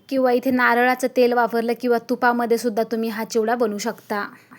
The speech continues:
आता इथे कोथिंबीर आणि कढीपत्ता वापरत नाही, कारण हा उपवासाचा चिवडा बनवलेला आहे, त्यामुळे उपवासाला कढीपत्ता आणि कोथिंबीर चालत नाही.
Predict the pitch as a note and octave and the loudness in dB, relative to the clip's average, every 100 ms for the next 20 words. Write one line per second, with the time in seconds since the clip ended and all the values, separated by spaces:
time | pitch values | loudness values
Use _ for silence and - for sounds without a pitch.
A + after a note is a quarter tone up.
0 | _ _ _ - A#3+ B3+ B3+ C4 C4 C4 | _ _ _ -16 -2 0 2 2 2 4
1 | B3+ B3+ A#3+ A#3+ A#3 A#3 A#3+ A#3+ A#3 A#3+ | 4 4 2 2 0 0 0 0 0 2
2 | B3+ A#3 A3+ A3+ A3 G#3+ A3+ A#3 B3 B3+ | 4 2 0 -4 -4 -2 -2 0 0 0
3 | B3 B3+ B3+ B3+ B3+ B3 B3 A#3+ A#3+ A3+ | 0 0 0 0 -4 0 2 2 2 0
4 | A3+ A3+ A#3 B3 A3+ A3+ A#3+ B3 B3 B3 | 0 0 0 0 -2 -4 -2 -2 0 -2
5 | A#3+ A#3+ A#3+ A3+ G#3+ - - - _ B3+ | -2 -4 -2 -4 -4 -10 -20 -20 _ 0
6 | B3 A#3+ A#3+ B3+ B3 A#3 A3+ A#3 A#3 A3+ | 0 2 -2 -2 -2 0 -2 -2 -2 -2
7 | B3 B3+ G#3 G#3+ A3+ G#3+ G#3 G#3+ A3 | 0 -2 -2 -4 -6 -6 -6 -6 -8